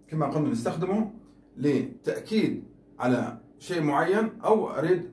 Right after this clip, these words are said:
أعطيك مزيد من المعلومات للمستمع أو للمتلقي. لاحظ when she cried everyone was laughing، يعني عندما بكت كل شخص كان يضحك. هو بالأصل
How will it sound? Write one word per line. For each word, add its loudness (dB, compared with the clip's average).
أعطيك -4
مزيد 0
من 2
المعلومات 2
للمستمع 0
أو 4
للمتلقي. -2
لاحظ 2
when 4
she -2
cried 2
everyone 2
was 4
laughing، -4
يعني -4
عندما 2
بكت 0
كل -2
شخص -2
كان 0
يضحك. -4
هو 0
بالأصل 2